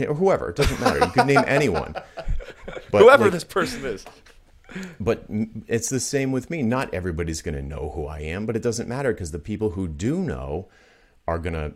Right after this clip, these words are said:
Speaker 1: they're gonna trust me. They're gonna spread the word a little bit. I don't think podcasts don't, I, I have never seen podcasts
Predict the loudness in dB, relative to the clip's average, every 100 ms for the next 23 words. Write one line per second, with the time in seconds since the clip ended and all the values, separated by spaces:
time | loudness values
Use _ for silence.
0 | _ -6 -4 -4 -6 -8 -6 -2 0 0
1 | -4 -4 -6 -4 -4 -6 -8 -10 -4 -2
2 | 0 2 2 2 2 2 2 -2 -4 -4
3 | -4 -4 -4 -6 -4 -2 0 0 -2 -2
4 | -4 -4 -6 -4 -4 -2 -2 0 -2 -2
5 | -2 -6 -6 -6 -4 -6 -4 -4 -4 -6